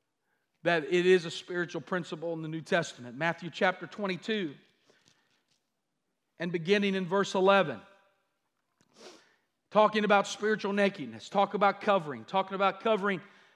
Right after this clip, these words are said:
for ourselves, verses one and two, and, uh, uh, Matthew chapter twenty-two.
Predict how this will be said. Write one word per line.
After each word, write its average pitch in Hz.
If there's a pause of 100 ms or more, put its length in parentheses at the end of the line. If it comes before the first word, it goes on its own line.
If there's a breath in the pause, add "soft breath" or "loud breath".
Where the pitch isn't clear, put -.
for 196
ourselves, 180
verses 175
one 185
and 170
two, 180 (960 loud breath)
and, 160
uh, 151 (360)
uh, 147
Matthew 180
chapter 170 (240)
twenty-two. 165